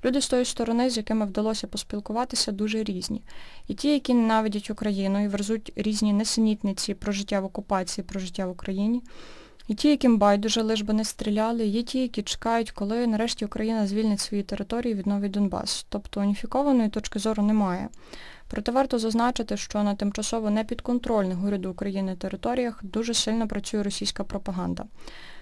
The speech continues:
Часто на Сході дивлюсь телебачення так званих республік і російські новини.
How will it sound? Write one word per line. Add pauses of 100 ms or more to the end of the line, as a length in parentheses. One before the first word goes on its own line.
(140)
Часто
на
Сході
дивлюсь
телебачення
так
званих
республік
і
російські
новини.